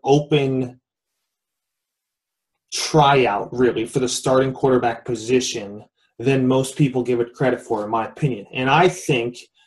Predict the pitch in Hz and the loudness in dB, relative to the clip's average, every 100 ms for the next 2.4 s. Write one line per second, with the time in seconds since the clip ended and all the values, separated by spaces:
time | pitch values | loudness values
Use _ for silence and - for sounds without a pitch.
0 | _ 120 160 160 185 - - 160 147 143 | _ 2 2 4 4 2 0 2 2 0
1 | 139 135 - - 147 131 131 123 120 127 | 0 -2 -6 -6 -2 0 -2 -4 -4 -2
2 | 120 117 117 | 0 0 -2